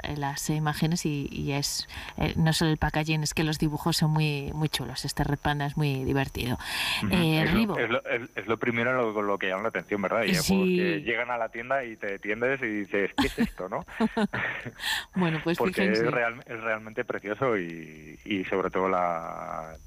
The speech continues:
Speaker 2: el, el paquete donde viene es, es también precioso. Merece mucho la pena.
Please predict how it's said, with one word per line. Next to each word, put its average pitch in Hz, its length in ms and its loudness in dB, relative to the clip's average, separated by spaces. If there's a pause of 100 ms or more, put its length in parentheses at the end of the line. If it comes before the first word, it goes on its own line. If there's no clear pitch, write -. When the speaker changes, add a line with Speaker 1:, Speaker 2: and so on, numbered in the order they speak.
(800)
Speaker 2:
el, 90 100 -2 (120)
el 90 240 0
paquete 90 320 -4
donde 90 180 0
viene 90 400 0
es, - 240 -12
es - 80 -12
también 85 240 -6
precioso. 82 320 -8 (300)
Merece 85 180 -2
mucho 85 180 -2
la 80 60 2
pena. - 180 -6